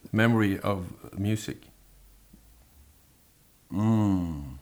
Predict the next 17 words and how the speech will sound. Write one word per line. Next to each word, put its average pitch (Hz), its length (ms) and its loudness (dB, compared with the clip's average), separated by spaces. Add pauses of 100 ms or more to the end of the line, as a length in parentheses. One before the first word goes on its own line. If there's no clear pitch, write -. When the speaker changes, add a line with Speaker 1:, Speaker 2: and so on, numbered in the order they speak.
(140)
Speaker 2:
my 82 120 -8
first 135 260 -2
memory 117 220 2
of 107 80 0
music, 101 380 0
my 113 160 0
parents 131 480 -2
were 101 220 -6 (1500)
in 110 140 0
the 101 80 -2
church. - 520 -2 (1800)
And, 90 500 -4
um, 87 720 -2 (400)
I 85 120 -10
used 90 220 -10
to, 80 60 -12 (200)
um, 67 380 -12